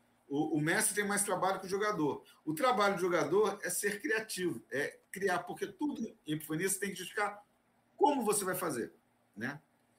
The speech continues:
Não adianta você dizer, "Eu vou usar isso aqui com isso aqui pra ter o bônus tal e dar um total tal."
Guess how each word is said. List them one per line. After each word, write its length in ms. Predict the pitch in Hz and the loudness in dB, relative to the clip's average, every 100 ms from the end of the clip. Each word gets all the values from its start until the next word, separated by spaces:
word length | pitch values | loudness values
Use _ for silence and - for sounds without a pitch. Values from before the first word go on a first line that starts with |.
| _ _ _ | _ _ _
Não 80 | 151 | 0
adianta 240 | 160 214 | 2 2
você 100 | 208 196 | 2 0
dizer, 240 | 175 147 | 2 2
"Eu 80 | 139 | 2
vou 120 | 214 | 2
usar 220 | 196 180 175 | 2 2 2
isso 160 | - | 0
aqui 320 | 156 - 220 | -2 -4 -8
com 80 | 208 | -6
isso 180 | 180 185 | -4 -4
aqui 280 | 170 - 208 | -4 -8 -10
pra 180 | - 180 | -6 -4
ter 140 | 185 | -2
o 40 | |
bônus 400 | 156 160 165 156 - | -4 -4 -6 -6 -4
tal 260 | 202 214 | -2 0
e 40 | 190 | 0
dar 120 | 190 | -2
um 80 | 185 | -4
total 360 | 175 175 175 | -6 -4 -4
tal." 340 | - 131 104 | -2 -4 -6